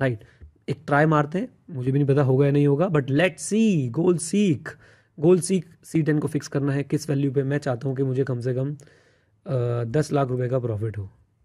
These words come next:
Oh my God, ओके भाई, चेंजिंग सेल, चेंजिंग सेल मैं चाहता हूँ यूनिट्स चेंज करूँ मैं।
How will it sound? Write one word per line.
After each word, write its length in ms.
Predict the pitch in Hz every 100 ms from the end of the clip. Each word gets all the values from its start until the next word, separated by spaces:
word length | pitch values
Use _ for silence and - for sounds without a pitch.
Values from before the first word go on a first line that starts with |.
| _ _ _ 127
Oh 100 | 117
my 180 | 107 104 101
God, 280 | 107 104 - - _ _ _ _ -
ओके 260 | 123 123 - - _ _ _
भाई, 120 | 143
चेंजिंग 400 | 143 151 147 156
सेल, 220 | 147 131 107
चेंजिंग 380 | - 143 156
सेल 200 | 139 139
मैं 120 | 135 139
चाहता 300 | 131 117 143
हूँ 100 | 139
यूनिट्स 440 | 131 170 165 - _
चेंज 220 | - 123
करूँ 200 | 113 110
मैं। 120 | 110